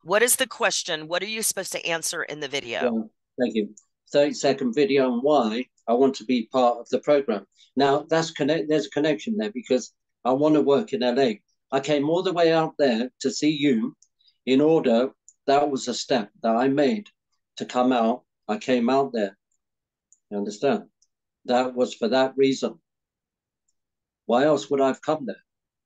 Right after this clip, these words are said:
Speaker 1: Um,
Speaker 2: And that's where, as you know,
Speaker 1: okay, so let me ask you something. Is the,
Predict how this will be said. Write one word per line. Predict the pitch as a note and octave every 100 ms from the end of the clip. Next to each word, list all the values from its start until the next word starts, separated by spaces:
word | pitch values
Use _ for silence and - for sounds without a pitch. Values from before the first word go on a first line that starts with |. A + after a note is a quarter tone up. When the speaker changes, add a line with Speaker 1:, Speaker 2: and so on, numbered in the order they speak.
| _ _ _ _ _ -
Speaker 1:
Um, | G3 F#3 E3+ C#3+ _ _ _ _ _ _ _ _ _
Speaker 2:
And | A#2+ C3
that's | D#3+ D#3+
where, | D#3+ D#3 - _ -
as | C#3+ C#3
you | C#3+
know, |
Speaker 1:
okay, | - E3 -
so | - A3+ F#3
let | - G3+
me | G3
ask | F#3 F#3+ -
you |
something. | D#3+ D3 C#3 B2+ G#2+ _ _ _ _ _ _ -
Is | F#3+ G#3 A3+ - - _
the, | F3+ F#3 E3 D3+